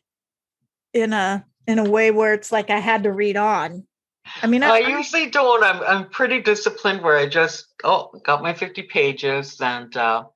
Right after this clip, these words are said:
Speaker 2: sometimes I will read on, though. It, it all
Speaker 1: Yeah.
Speaker 2: depends.
Speaker 1: I mean,
Speaker 2: Mm-hmm.
Speaker 1: when you get into a good book and you're really immersed in it, I find it hard to do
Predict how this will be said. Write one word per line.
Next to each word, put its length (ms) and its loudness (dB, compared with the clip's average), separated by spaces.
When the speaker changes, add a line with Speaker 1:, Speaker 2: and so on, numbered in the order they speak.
Speaker 2:
sometimes 440 0
I 100 2
will 280 0
read 220 0
on, 300 2
though. 480 -2
It, 160 -2
it 160 0
all 140 2
Speaker 1:
Yeah. 80 -8
Speaker 2:
depends. 540 -14
Speaker 1:
I 40 -18
mean, 180 -14
Speaker 2:
Mm-hmm. 220 0
Speaker 1:
when 120 0
you 120 2
get 140 4
into 280 2
a 80 2
good 300 -2
book 280 0
and 100 -2
you're 160 -4
really 580 2
immersed 520 -4
in 160 -6
it, 240 -4
I 180 4
find 380 2
it 80 2
hard 300 0
to 60 0
do 260 -4